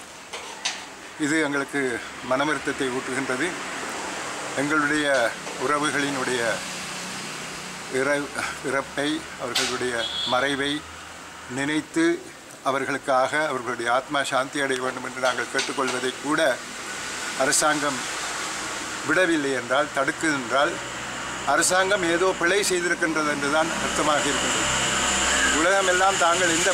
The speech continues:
பிழை-, பிழைகளையும் செய்யவில்லை என்று கூறி வந்த அரசாங்கத்தின் இந்த விதமான நடவடிக்கைகள் அவர்கள் கட்டாயம்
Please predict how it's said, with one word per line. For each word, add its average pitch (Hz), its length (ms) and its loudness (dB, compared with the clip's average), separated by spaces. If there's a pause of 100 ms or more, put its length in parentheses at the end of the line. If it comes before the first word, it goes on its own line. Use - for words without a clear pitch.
பிழை-, 165 180 2
பிழைகளையும் 175 560 4
செய்யவில்லை 175 480 2
என்று 165 280 2
கூறி 165 220 2
வந்த 147 520 4
அரசாங்கத்தின் 139 720 0 (460)
இந்த 160 480 4 (500)
விதமான 147 460 4
நடவடிக்கைகள் 143 760 2 (600)
அவர்கள் 165 360 4
கட்டாயம் 170 600 4